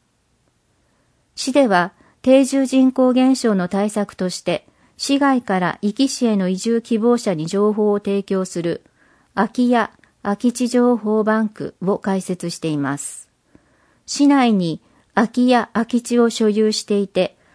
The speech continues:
当該からの移住者に対して、賃貸、売却、主に賃貸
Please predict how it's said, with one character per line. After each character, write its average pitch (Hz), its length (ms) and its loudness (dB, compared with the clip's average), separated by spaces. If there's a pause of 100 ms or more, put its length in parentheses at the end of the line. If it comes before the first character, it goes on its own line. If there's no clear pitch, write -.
(120)
当 277 220 6
該 247 220 2
か 214 160 -2
ら 202 100 0
の 185 120 0
移 190 100 0
住 247 180 0
者 233 160 -2
に 185 140 -2
対 196 240 -2
し - 140 -12
て、 - 260 -6 (180)
賃 247 300 2
貸、 175 320 -6 (260)
売 214 260 0
却、 196 460 -6 (400)
主 226 260 2
に 170 220 -4 (140)
賃 214 260 -2
貸 - 320 -12